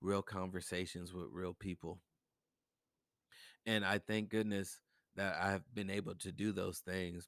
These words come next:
but b-, that's because I am the way I am. You see, I've had conversations with people that were racist. I've had conversations with people that did not agree with me politically. I had people that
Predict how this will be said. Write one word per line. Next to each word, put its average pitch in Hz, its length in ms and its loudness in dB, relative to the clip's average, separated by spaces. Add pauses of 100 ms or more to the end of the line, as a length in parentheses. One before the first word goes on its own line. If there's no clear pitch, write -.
but 98 160 -2 (180)
b-, - 60 -16 (640)
that's 120 200 -2
because 117 360 2
I 113 140 2
am 113 180 0
the 107 80 2
way 110 180 4
I 107 180 4
am. 123 260 -2 (4000)
You 101 120 -4
see, 117 180 0
I've 117 160 2
had 135 240 0
conversations 98 680 -2
with 92 160 -8
people 90 360 -6
that 87 320 -4 (440)
were 85 140 -4
racist. 87 420 -4
I've 95 140 -2
had 117 240 2
conversations 90 640 -4
with 87 180 -8
people 90 300 -6
that 85 300 -8
did 123 160 -4
not 110 280 -4
agree 101 300 -4
with 98 180 -4
me 95 120 -4
politically. 95 680 -2
I 95 100 0
had 110 240 0
people 131 280 -2
that 110 240 2